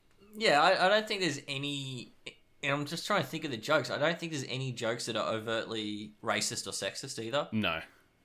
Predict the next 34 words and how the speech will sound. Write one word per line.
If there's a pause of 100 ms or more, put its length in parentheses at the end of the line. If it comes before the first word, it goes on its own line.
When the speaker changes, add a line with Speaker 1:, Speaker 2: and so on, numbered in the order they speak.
(160)
Speaker 2:
Yeah.
Speaker 1:
Like, (200)
all
the
jokes
are
pretty
dumb
and (460)
simple
jokes,
and
I
think
that's
why
it
works (100)
on
so
many
levels
Speaker 2:
Mm.
Speaker 1:
and
is
so
clever
and
easily (380)
enjoyed. (340)
Speaker 2:
There
is
this
idea,